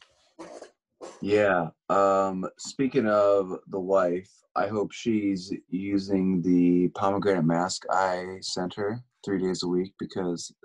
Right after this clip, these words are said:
that thing is gonna make her face feel so stress-free and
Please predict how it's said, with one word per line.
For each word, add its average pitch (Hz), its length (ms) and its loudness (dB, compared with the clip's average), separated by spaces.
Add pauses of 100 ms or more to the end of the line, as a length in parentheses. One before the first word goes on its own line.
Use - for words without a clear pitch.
that 87 360 -2
thing 92 180 -4
is 87 120 -8
gonna 90 200 -4
make 85 220 -2
her - 80 -14 (100)
face 87 340 -4
feel 82 580 -2 (640)
so 98 280 -2
stress-free 92 720 -4 (340)
and 87 300 -8